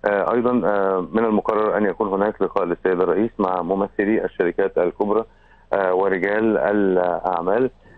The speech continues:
آه، حيث من المنتظر أن يكون هناك، آه، حديث حول، آه،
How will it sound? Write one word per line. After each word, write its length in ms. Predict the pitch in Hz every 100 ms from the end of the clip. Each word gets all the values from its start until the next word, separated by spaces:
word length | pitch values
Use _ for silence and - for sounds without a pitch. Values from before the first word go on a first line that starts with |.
| - -
آه، 240 | 98 95
حيث 340 | - 107 95
من 380 | 113 104 101 107
المنتظر 920 | 110 101 95 92 117 120 113 113 117
أن 60 | 98
يكون 260 | 90 110
هناك، 520 | 98 92 104 - 110 - _ - - -
آه، 300 | 95 90 87
حديث 460 | - 107 123 135 - 92
حول، 460 | 90 - 107 110
آه، 120 | 113